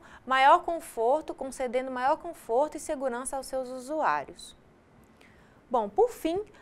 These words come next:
a gente ainda tem o acabamento in natura, que é aquele acabamento que não recebe nenhum tipo de acabamento especial.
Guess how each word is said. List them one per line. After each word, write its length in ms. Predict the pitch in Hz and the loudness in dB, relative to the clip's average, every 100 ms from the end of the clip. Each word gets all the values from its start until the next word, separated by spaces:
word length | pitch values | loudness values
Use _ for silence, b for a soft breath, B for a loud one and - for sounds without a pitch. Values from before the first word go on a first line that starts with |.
| B | B
a 140 | - 277 | 0 0
gente 280 | 294 339 359 | 0 -4 -4
ainda 200 | 330 320 | -2 -2
tem 220 | 311 311 | -2 -2
o 40 | |
acabamento 600 | 311 330 320 311 302 302 | 0 2 4 4 2 -4
in 20 | |
natura, 640 | 320 370 370 294 285 233 - - _ b b b b - | -2 -2 -2 -2 0 -2 -4 -20 _ b b b b -10
que 180 | 320 320 | -2 4
é 320 | 262 262 285 | 6 6 4
aquele 400 | - 269 285 285 | 0 -2 0 2
acabamento 760 | 277 285 277 277 262 262 302 - | 2 2 4 6 4 -4 -6 -8
que 160 | - | -6
não 180 | 311 359 | -4 -2
recebe 500 | 415 415 - 330 302 | -4 -4 2 2 2
nenhum 480 | 320 330 320 381 494 | -2 -4 -4 -2 -4
tipo 460 | - - 349 359 359 | -4 0 0 0 -2
de 460 | 285 330 330 330 | 0 2 2 4
acabamento 640 | 302 302 285 285 277 285 311 | 4 4 4 4 2 -4 -6
especial. 680 | - 311 - 330 233 214 | -2 -2 0 4 6 4